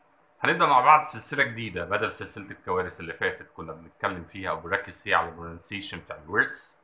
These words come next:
نطق الكلمات. هنبدأ في السلسلة بتاعتنا سلسلة الفيتامينات. إيه سلسلة الفيتامينات أو إيه الفكرة بتاعتها؟ عندنا شوية اكسبريشنز كده في الإنجليزي، شوية تعبيرات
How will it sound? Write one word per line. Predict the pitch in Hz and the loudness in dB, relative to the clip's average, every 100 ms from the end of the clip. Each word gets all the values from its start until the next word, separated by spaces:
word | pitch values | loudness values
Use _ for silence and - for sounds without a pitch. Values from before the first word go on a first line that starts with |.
| _ - | _ -14
نطق | 104 101 | -14 -14
الكلمات. | - - 87 123 - - _ _ _ - | -14 -10 -2 0 -2 -8 _ _ _ -2
هنبدأ | 139 156 123 | 0 0 -2
في | - | -4
السلسلة | - 92 - 127 | -14 -12 -6 -4
بتاعتنا | - 98 143 160 156 | -4 -4 -6 -4 -6
سلسلة | - 104 127 123 104 | -8 -12 -12 -12 -12
الفيتامينات. | 95 113 - 101 95 85 - - _ _ _ _ 156 | -12 -10 -10 -10 -8 -8 -10 -20 _ _ _ _ -2
إيه | |
سلسلة | 160 160 - 147 131 | 0 -2 -4 -8 -8
الفيتامينات | 117 117 117 117 156 156 - | -10 -8 -8 -4 -4 -4 -8
أو | 85 | -8
إيه | 120 | -8
الفكرة | - - 110 | -10 -6 -6
بتاعتها؟ | - 101 147 - - _ _ - | -4 -6 -6 -10 -16 _ _ -2
عندنا | 127 180 214 | 0 2 0
شوية | - 180 180 | 4 2 2
اكسبريشنز | - - 120 156 143 123 | -8 -10 -6 -6 -6 -8
كده | - 143 | -8 -8
في | 113 | -8
الإنجليزي، | 95 95 104 131 139 | -10 -10 -12 -12 -12
شوية | - 120 - | -6 -6 -4
تعبيرات | 87 87 113 175 | -4 -2 -2 -2